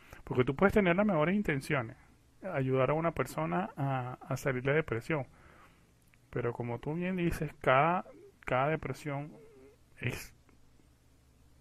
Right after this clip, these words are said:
unipersonal y no todos los casos se tratan de la misma forma, con la misma herramienta, la misma técnica, fármaco,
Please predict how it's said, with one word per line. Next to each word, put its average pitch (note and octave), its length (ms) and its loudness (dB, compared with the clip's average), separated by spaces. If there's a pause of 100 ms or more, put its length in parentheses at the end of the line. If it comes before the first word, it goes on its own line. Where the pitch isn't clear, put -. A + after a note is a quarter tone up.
(480)
unipersonal D3 920 0 (1400)
y C3 760 0
no C3 260 0
todos G#3+ 340 2
los E3 180 2
casos C3 400 2
se D3 100 2
tratan D3 340 0
de C#3+ 100 0
la A#2+ 120 -4
misma B2+ 300 -6
forma, D#3 500 -2
con C3+ 160 -6
la A#2+ 60 -6
misma A#2+ 260 -6
herramienta, C#3+ 600 -2
la B2+ 80 -2
misma A#2+ 440 -6
técnica, C#3+ 640 0
fármaco, C3 920 0